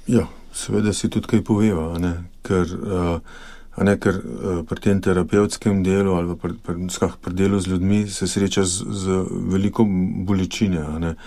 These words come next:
In, eh, včasih je to preprosto težko nositi, a ne, težko nositi in, eh, tudi, tudi čas kakšnega od naju malo začne vleči dol, ne, tako. Eh,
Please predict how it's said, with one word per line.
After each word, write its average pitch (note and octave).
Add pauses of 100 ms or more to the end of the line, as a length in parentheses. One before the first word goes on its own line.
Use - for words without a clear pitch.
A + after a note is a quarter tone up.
(600)
In, F#2+
eh, F2
včasih G2+
je G#2
to B2
preprosto A2+
težko A#2
nositi, G2+ (540)
a F2+
ne, F#2 (120)
težko F2
nositi G2+
in, F#2 (920)
eh, F2+ (600)
tudi, - (640)
tudi A2+
čas G#2+
kakšnega G#2
od G2+
naju F#2+
malo F#2+
začne G2
vleči F#2
dol, F#2+ (140)
ne, E2+
tako. - (560)
Eh, F2